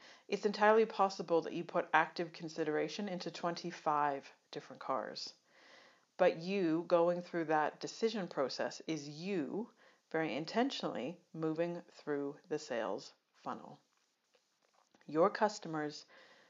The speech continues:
do exactly the same thing when it comes to floristry. You just may not know it.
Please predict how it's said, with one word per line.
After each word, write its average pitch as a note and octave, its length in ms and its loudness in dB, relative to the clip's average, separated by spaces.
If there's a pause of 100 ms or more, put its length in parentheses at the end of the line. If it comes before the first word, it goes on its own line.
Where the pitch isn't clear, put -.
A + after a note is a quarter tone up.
(160)
do D3+ 340 -2
exactly C#3 680 -4
the E3 120 -4
same E3+ 280 -2
thing D3 380 -10
when D#3 140 -6
it - 80 -12
comes D3 280 -10
to C#3+ 80 -6
floristry. - 680 -6 (1900)
You D3 180 -10
just C#3+ 220 -8
may C3 160 -8
not C3 240 -6
know - 220 -8
it. - 60 -12